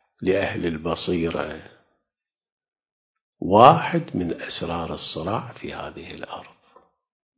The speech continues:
ليش الطغاة والجبابرة يسعون ليل نهار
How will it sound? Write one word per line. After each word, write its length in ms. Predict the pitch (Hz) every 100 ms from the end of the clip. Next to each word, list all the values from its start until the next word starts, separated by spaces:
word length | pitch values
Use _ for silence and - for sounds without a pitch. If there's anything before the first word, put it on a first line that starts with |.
| _ _ _ _ _ _ _ _ _ _ _ _
ليش 400 | 123 139 120 -
الطغاة 640 | - - - 82 90 85 - -
والجبابرة 1040 | 85 80 - 82 80 85 80 90 80 78
يسعون 840 | 78 80 - - - 87 87 78 80
ليل 440 | 87 80 - 80
نهار 560 | 80 78 - 82 82